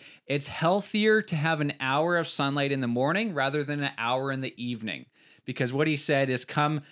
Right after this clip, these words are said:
December, you'll have a few days that the sun's not coming up till nine forty-five.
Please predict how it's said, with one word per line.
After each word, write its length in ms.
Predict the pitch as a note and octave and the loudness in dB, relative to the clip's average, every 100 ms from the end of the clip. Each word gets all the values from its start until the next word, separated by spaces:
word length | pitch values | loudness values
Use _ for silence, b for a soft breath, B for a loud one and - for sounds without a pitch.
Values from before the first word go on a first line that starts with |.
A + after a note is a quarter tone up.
| B | B
December, 880 | C#3+ - - D#3 F#3 F#3+ C#3+ B2+ B2 B B B - | -6 -4 0 2 2 4 4 4 2 B B B 0
you'll 240 | C3+ D3+ | 4 4
have 180 | D3+ D3+ | 4 2
a 60 | C#3 | 0
few 300 | - D#3 C#3+ | 0 2 4
days 340 | C#3+ D3+ B2+ | 2 2 0
that 160 | C3+ C3+ | 0 0
the 80 | |
sun's 340 | B2+ D3+ D3 D3 | -2 0 0 0
not 160 | C3+ - | -2 -2
coming 280 | C3+ C3 | -4 0
up 180 | C3 B2 | -2 -2
till 120 | - | -4
nine 280 | C3 A#2 B2 | -2 -2 -2
forty-five. 840 | A#2+ B2+ A2 - G#2+ C#2 G#1 - | -2 -4 -2 -2 -2 -2 -6 -14